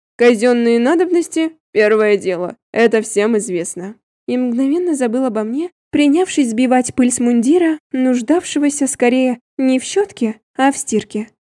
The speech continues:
Я обежала взглядом стены полутемной комнаты, иконы, портрет государя-императора, пожелтевший лубок про казанского кота. Надо успокоиться. Кто бы ни оказался пассажиром звенящей тройки,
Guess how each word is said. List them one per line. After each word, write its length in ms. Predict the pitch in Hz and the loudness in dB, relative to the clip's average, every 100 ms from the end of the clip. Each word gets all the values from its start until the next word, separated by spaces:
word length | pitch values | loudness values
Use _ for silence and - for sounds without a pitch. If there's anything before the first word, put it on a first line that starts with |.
| - | -2
Я 260 | 277 349 | 2 4
обежала 400 | 392 285 254 262 | 4 2 2 2
взглядом 460 | 247 226 269 233 240 | 0 0 0 2 0
стены 400 | 233 - 254 254 | -2 -2 0 0
полутемной 600 | 240 247 240 247 240 247 | -2 -2 -2 -2 0 -2
комнаты, 680 | 247 240 311 359 - 302 302 _ | -2 0 2 0 0 -2 -4 _
иконы, 680 | 254 247 240 208 208 254 269 _ _ - | 0 0 0 -6 -4 -4 -6 _ _ -2
портрет 460 | 262 254 294 349 | 0 2 0 0
государя-императора, 1120 | 233 254 254 226 220 220 214 214 208 214 269 285 _ _ - | 0 -4 -2 0 0 0 0 -2 -2 -2 -2 -2 _ _ 0
пожелтевший 760 | 269 269 262 294 339 330 277 | 2 2 2 0 0 -2 -4
лубок 480 | 254 240 214 285 302 | -2 -2 0 -2 -4
про 480 | - 233 226 220 233 - _ _ | -4 -2 0 -2 -4 -12 _ _
казанского 680 | - 240 202 214 285 - 240 | 0 2 2 0 -2 -2 -2
кота. 460 | 240 285 277 208 208 _ _ _ _ _ - | 0 -2 -2 -8 -10 _ _ _ _ _ -4
Надо 400 | 247 233 262 285 | 0 2 0 0
успокоиться. 800 | 269 - 240 220 196 196 - 214 _ _ _ _ | -2 -6 -8 -4 -4 -4 -8 -10 _ _ _ _
Кто 340 | - - 277 285 | -20 -4 2 4
бы 120 | 269 | 4
ни 120 | 269 | 4
оказался 680 | 269 247 240 208 226 240 240 | 4 4 2 2 0 0 -2
пассажиром 680 | 240 233 226 214 233 240 233 | -4 -2 0 0 2 0 -2
звенящей 520 | 208 214 214 214 208 | -2 0 0 -2 -6
тройки, 500 | - 214 240 277 | -4 -4 -2 -4